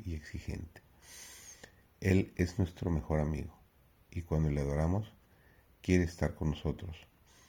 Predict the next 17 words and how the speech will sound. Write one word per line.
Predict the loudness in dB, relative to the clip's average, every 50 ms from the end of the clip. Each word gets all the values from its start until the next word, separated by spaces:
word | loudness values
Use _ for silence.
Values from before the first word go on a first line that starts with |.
| -20 _ _ _ _ _ _
para | 4 6 6
bendecirnos | 6 6 6 4 2 2 2 2 2 4 4 2 2 0 -2 -6
y | -8 -8 -6
confortarnos, | -2 -2 -2 -2 0 -2 -2 -2 0 2 2 2 4 4 2 0 0 -4 -10 -18 -18 -18 -18 -18 -20 -20 _ _
llenando | 4 4 6 8 8 6 6 6 6
nuestro | 4 4 2 2 0 -4 -4 -4
corazón | -2 -2 -2 -2 -2 0 0 0 0 0 -4 -6
de | -2 0 0 2
alegría | 2 0 0 0 2 2 2 0 -2 -4 -12 -8
y | -6 -6 -6
amor. | -6 -6 -6 -6 -8 -8 -10 -16 -20 _ _ _ -20 -20 -20 -20 -20 -20 -20 -20 -20 -20 -20 -20 -20 -20 -20 -20 -20 -20 -6 -2
El | -2 0
Señor | 4 6 8 8 8 6 6
quiere | 6 6 6 6 6
que | 2 2
sus | 2 2 0 2 -2
hijos | -2 -2 -2 -6 -6